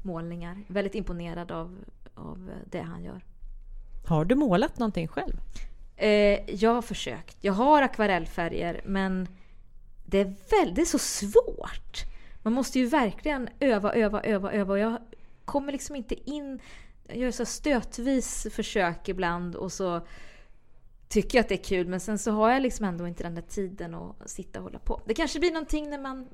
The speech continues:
Speaker 1: blir pensionär eller någonting.
Speaker 2: Mm.
Speaker 1: Men jag uppskattar, jag, jag tycker det är väldigt, eh, vad heter det, när man har skrivit mycket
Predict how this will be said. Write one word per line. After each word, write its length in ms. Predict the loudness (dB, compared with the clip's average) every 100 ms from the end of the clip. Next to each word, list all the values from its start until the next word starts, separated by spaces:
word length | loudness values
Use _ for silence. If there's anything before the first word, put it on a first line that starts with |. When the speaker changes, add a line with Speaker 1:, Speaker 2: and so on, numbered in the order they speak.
| -14
Speaker 1:
blir 100 | -4
pensionär 560 | 0 0 0 -6 -4 -4
eller 200 | -4 -8
någonting. 320 | -12 -14 -14 -14 -16 -18 -6
Speaker 2:
Mm. 420 | 0 2 2 -2 -4
Speaker 1:
Men 140 | 0
jag 80 | 2
uppskattar, 720 | 2 2 2 -2 2 2 2 0
jag, 160 | -2 0
jag 100 | 2
tycker 200 | 2 2
det 40 |
är 20 | 4
väldigt, 300 | 4 2 -4 -4
eh, 200 | 0 2
vad 40 | 2
heter 180 | 0 0
det, 280 | 0 0 -2 -6 -14 -16 -14 -10 -10 -10 -14 -14 -16 -4
när 140 | 0
man 140 | 2 2
har 80 |
skrivit 400 | 0 0 0 2
mycket 500 | 0 -2 0 2 2